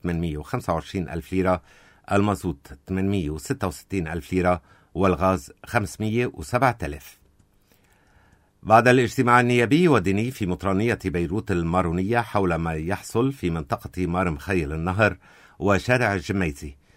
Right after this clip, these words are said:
أوضحت وزارة السياحة أن الاستثناءات التي أعطيت للمؤسسات السياحية في فترة الأعياد ألغيت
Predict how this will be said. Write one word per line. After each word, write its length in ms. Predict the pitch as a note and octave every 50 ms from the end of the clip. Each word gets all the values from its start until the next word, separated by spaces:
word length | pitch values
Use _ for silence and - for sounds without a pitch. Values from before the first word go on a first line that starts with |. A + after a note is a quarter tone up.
| _ _ _ _ _ - G#2+
أوضحت 440 | G2+ F#2 E2 F2 - G#2 G#2 - G2+
وزارة 360 | E2+ D2 F#2 G2+ F#2 F2+ - E2+
السياحة 500 | D#2+ - - F2 F#2 G2 F#2 - B2 B2+
أن 280 | - G2 G2 F2+ E2+
الاستثناءات 960 | D#2+ D#2 D#2 - - A#2 - - F2+ C#2+ - F#2 - E2 G2+ B2 C#3 C3+ -
التي 400 | D#2+ E2+ E2+ E2 - F2 E2 D2+ - - A2+
أعطيت 440 | A#2 B2 - A2 A2+ B2+ - - E2
للمؤسسات 600 | D#2 D#2 D#2 C#2+ D2+ - F2 D#2 - F#2+ D2+ -
السياحية 640 | - - - E2+ E2 - - G2 F#2+ G2+ G2+ F#2+ - - - - - _ _ _
في 240 | - - A2 G2 F#2
فترة 360 | - - C3+ C3+ - A2+ G2 -
الأعياد 580 | G#2 F2 E2+ E2+ E2+ F2 G2 G2+ G#2 F#2 F#2 - - _ C#3
ألغيت 460 | D3+ D3 A#2+ D2 E2+ E2+ D#2 D2